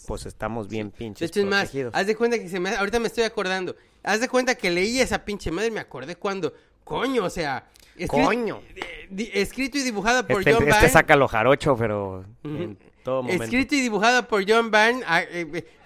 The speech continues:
Speaker 2: pinche Batman tira el Batarang para colgarse de un edificio y se lo agarra Superman.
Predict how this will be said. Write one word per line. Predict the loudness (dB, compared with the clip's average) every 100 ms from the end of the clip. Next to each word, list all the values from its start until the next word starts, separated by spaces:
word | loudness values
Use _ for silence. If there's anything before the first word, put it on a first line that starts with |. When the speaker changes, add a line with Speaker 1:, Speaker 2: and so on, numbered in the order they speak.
| -8
Speaker 2:
pinche | -6 -2 0
Batman | 0 -2 -6 -6
tira | -4 -4
el | -2
Batarang | -4 -2 -4 -6
para | -8 -8
colgarse | -8 -8 -8 -6
de | -6
un | -4
edificio | -4 -6 -10 -10
y |
se | -6
lo | -4 -4
agarra | -2 -2 -2 -6
Superman. | -6 -4 -4 -4 -6